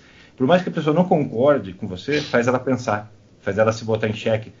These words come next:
Será que o que nós estamos fazendo melhor? Será que a gente não pode procurar alguma outra coisa? É, então, você cria, obviamente, tem pessoas, obviamente, que não vão, que não vão aceitar e não vão ser tocadas por isso, mas uma grande parte das pessoas você consegue tocar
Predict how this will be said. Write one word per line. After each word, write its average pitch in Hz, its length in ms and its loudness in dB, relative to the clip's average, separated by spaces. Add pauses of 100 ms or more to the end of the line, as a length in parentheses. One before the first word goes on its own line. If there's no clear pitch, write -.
(160)
Será 131 280 0
que 147 120 -12
o 120 40 -14
que - 100 -16
nós 104 120 -10
estamos 113 180 -4
fazendo 101 240 -6
melhor? 104 300 -2
Será 110 160 -8
que - 100 -10
a 104 40 -6
gente 107 100 -12
não 104 100 -6
pode 98 400 0 (340)
procurar 101 300 0
alguma 92 200 -2
outra 90 200 -8
coisa? 107 640 -4 (320)
É, 92 480 -2
então, 110 880 0 (280)
você - 160 -10
cria, 135 640 -6
obviamente, 117 920 -2
tem 113 100 -4
pessoas, 110 320 -6
obviamente, 95 300 -8
que - 80 -8
não 95 120 -6
vão, 98 340 -4 (320)
que - 80 -12
não 90 80 -6
vão 95 160 -2
aceitar 117 560 -2
e 98 40 -4
não 90 200 -4
vão 98 320 -4 (100)
ser - 220 -8
tocadas 110 520 0
por 90 200 -12
isso, 120 320 -8 (420)
mas 107 180 0
uma 107 140 2
grande 113 480 -2
parte 113 320 0
das 113 140 -6
pessoas 110 340 -10
você 127 80 -10
consegue 117 300 -8
tocar 110 600 -4